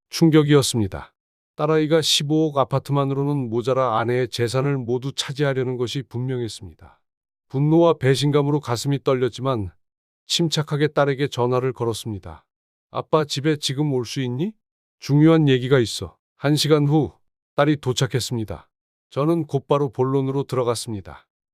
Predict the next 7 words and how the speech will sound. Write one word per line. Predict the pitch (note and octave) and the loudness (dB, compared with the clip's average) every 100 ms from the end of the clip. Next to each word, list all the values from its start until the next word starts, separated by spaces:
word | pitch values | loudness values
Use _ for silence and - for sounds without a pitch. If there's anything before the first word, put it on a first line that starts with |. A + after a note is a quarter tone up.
| _ _ | _ _
변호사한테 | B2 C#3+ C#3+ D3+ D3 D#3 | 0 2 2 2 2 0
전화 | D3 A#2+ C3+ C#3 | -4 -2 0 0
왔더라. | C3 - G#2+ F2 _ _ _ _ - | -2 -4 -12 -12 _ _ _ _ -4
"내가 | C3+ C#3+ D#3+ | 0 4 4
인감을 | C#3 D3 D#3 D#3 D3+ | 6 4 6 4 2
들고 | C3+ B2+ | 0 2
갔다며?" | B2 - G2+ B2+ E3+ | 0 2 -2 -2 -4